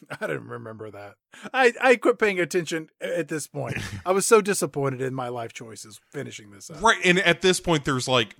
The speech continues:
Speaker 2: two and a half minutes left, and you're like, "What the fuck are they doing for two and a half minutes? We're done, right? You're, for God's sakes, we're all done now, right?"
Speaker 1: Right.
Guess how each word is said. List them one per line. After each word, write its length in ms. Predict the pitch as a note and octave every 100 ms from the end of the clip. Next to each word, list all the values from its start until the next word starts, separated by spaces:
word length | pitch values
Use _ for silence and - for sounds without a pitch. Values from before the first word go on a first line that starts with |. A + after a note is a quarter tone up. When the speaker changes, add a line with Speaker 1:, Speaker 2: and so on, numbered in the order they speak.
| -
Speaker 2:
two 180 | E3
and 80 | D#3+
a 60 | C#3+
half 240 | C#3+ A#2+
minutes 320 | A#2 A#2 A2+
left, 240 | A#2 A#2+ -
and 80 | G#2
you're 100 | G2
like, 180 | F#2
"What 120 | A#2+ -
the 80 |
fuck 240 | F3 E3+ D3
are 80 | C3
they 120 | A2
doing 280 | A2+ G#2+ G#2
for 120 | F#2+
two 140 | A2
and 100 | G2
a 40 | F#2
half 220 | F2+ -
minutes? 580 | A2+ G#2+ D2 A#1+ - - _
We're 180 | A#2 D#3
done, 460 | B2 - D#3+ A#2+ G2
right? 340 | F#2 A2 A#2+ A#2+
You're, 240 | A#2 C#3 C3+ G2
for 200 | - A#2+
God's 420 | F#2 D#3 C3+ A2
sakes, 320 | E3+ C3 -
we're 180 | A2 B2
all 240 | C3+ F#2 -
done 340 | G3 F3+ G2 F2
now, 240 | E2+ D#2
right?" 540 | D#2 G2 A2+ D#3 F#3+ -
Speaker 1:
Right. 280 | C#3 -